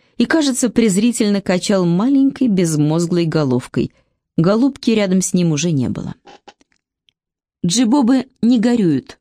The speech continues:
по поводу несделанного. Джибобы либо делают, либо договариваются со своей головой,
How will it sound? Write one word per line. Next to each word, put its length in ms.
по 140
поводу 360
несделанного. 840
Джибобы 540
либо 280
делают, 540
либо 380
договариваются 1040
со 140
своей 360
головой, 580